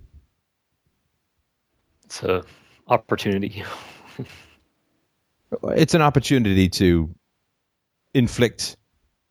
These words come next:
Speaker 2: harm that they suffered at the hands of people who had power over them, parents or teachers or whoever it was, right? And it's a chance for them to, you know, disgorge all of the stored up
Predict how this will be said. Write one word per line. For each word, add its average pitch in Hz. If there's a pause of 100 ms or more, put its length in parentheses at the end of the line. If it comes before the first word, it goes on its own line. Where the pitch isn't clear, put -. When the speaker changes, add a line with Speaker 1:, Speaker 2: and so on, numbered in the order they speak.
(160)
Speaker 2:
harm 95
that 92
they 95
suffered 113
at 85
the 95
hands 92
of 82
people 98
who 92
had 92
power 87
over 80
them, 101
parents 85
or -
teachers 85
or 80 (280)
whoever 82
it 92
was, 82
right? 104 (1400)
And 139
it's 131
a 135
chance 147
for 135
them 120
to, 101
you 123
know, 104
disgorge 104
all 107
of 101
the 90
stored 107
up 104